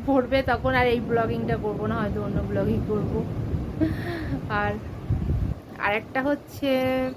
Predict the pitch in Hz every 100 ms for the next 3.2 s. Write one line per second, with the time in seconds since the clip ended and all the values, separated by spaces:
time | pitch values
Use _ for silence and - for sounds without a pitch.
0 | - 269 262 247 - 226 233 233 226 220
1 | 208 247 254 226 - - - - - 233
2 | 254 262 247 240 226 226 226 190 185 185
3 | -